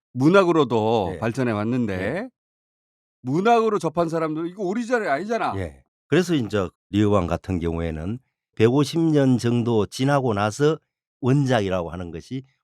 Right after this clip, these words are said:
Speaker 2: 복권이 되는 겁니다.
Speaker 1: 아,
Speaker 2: 그러니까 요새
Speaker 1: 그렇구나.
Speaker 2: 우리가 이제 보통 이야기할 때는 번안했던 개작은 따지지 않고
Speaker 1: 어허.
Speaker 2: 그랬을 때 다 죽고 끝난다. 이게
Speaker 1: <laughs>
Speaker 2: 굉장히
Speaker 1: 그렇죠.
Speaker 2: 중요한 겁니다.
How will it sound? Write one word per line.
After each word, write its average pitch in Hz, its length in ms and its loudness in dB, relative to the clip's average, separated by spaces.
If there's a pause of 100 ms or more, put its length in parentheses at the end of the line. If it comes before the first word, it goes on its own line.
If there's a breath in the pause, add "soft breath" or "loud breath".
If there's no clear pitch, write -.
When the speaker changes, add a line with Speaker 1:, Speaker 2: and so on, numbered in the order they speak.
Speaker 2:
복권이 127 480 -2
되는 76 240 -10
겁니다. 76 280 -14
Speaker 1:
아, 92 540 -16
Speaker 2:
그러니까 135 240 2
요새 113 200 0
Speaker 1:
그렇구나. 123 180 2
Speaker 2:
우리가 113 260 -4
이제 90 220 -8
보통 95 300 -12
이야기할 87 380 -6
때는 110 400 -4 (560)
번안했던 117 840 -2
개작은 113 560 0 (300)
따지지 101 380 -2
않고 95 420 -8
Speaker 1:
어허. 85 280 -20 (300)
Speaker 2:
그랬을 147 280 -2
때 113 240 0 (680)
다 139 80 0
죽고 123 240 -4
끝난다. 95 560 -8
이게 135 180 -4
Speaker 1:
<laughs> 110 60 -4
Speaker 2:
굉장히 - 180 0 (140)
Speaker 1:
그렇죠. 143 40 0 (100)
Speaker 2:
중요한 123 260 -2
겁니다. 82 300 -10